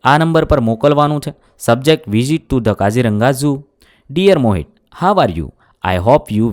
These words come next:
will be fine and fit. I am writing this mail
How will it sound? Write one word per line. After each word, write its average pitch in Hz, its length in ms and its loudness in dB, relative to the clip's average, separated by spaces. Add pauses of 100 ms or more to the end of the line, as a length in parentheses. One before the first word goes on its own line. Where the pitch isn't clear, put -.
will 107 180 -2
be 92 180 -4
fine 101 400 -4 (180)
and 135 240 -6
fit. 127 320 -4 (380)
I 143 120 2
am 185 120 0
writing 147 580 -2
this 127 240 -4 (420)
mail 135 360 2